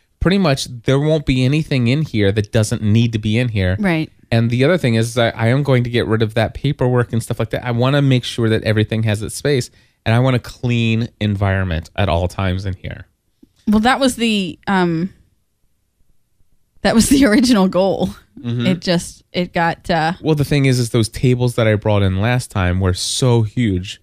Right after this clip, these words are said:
Speaker 2: They were.
Speaker 1: I mean
Speaker 2: They were, but that was what you were looking for. At the, I mean,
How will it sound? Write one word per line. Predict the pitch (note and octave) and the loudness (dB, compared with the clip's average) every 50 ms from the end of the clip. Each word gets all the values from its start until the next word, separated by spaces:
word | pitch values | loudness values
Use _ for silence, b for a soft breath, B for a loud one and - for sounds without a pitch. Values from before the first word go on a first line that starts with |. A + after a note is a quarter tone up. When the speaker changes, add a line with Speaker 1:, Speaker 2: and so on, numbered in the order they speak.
| - - | -8 -2
Speaker 2:
They | G#3+ G3 | -2 0
were. | F#3+ F#3+ F3 C3 F3 - - - _ _ _ - | 2 0 0 -2 -4 -6 -12 -20 _ _ _ -4
Speaker 1:
I | G#2+ | 0
mean | G#3 G3+ G#3 | 2 2 2
Speaker 2:
They | A3 | 4
were, | A3 A3 G#3 G3+ - | 2 2 0 0 0
but | G#3+ C#4+ D4+ C#4+ | 0 0 2 2
that | F4 E4 | 2 2
was | D#4 D#4+ C4 C#4+ | 2 0 0 0
what | D#4 C4+ B3+ | -2 0 0
you | C4+ C#4 | 0 2
were | C4+ | 2
looking | C4+ B3+ C4 C4+ - C4+ C4 | 2 2 2 2 2 0 0
for. | B3 - A#3 G#3+ | 2 2 2 0
At | G3+ - | 2 0
the, | G3+ | 0
I | F3 A3+ | 0 0
mean, | A#3 A3+ A3 G#3+ G3+ - | 0 0 -2 -2 -4 -8